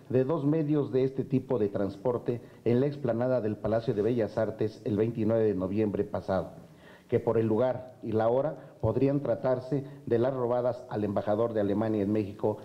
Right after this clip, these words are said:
y su acompañante. El aseguramiento de estas personas ocurrió el seis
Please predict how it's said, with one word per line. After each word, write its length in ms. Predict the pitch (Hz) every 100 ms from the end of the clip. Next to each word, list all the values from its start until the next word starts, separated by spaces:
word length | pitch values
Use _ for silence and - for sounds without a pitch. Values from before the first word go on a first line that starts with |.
| -
y 120 | 113
su 280 | - 110 -
acompañante. 720 | 95 104 101 101 90 90 87 - - - - - - - - - _ _ _ _ - -
El 120 | 117
aseguramiento 580 | 120 135 139 151 185 185
de 60 | 160
estas 240 | 156 160
personas 600 | - 110 139 139 139 139 -
ocurrió 600 | 120 107 117 131 143 -
el 140 | 110
seis 520 | 101 - 127 143 -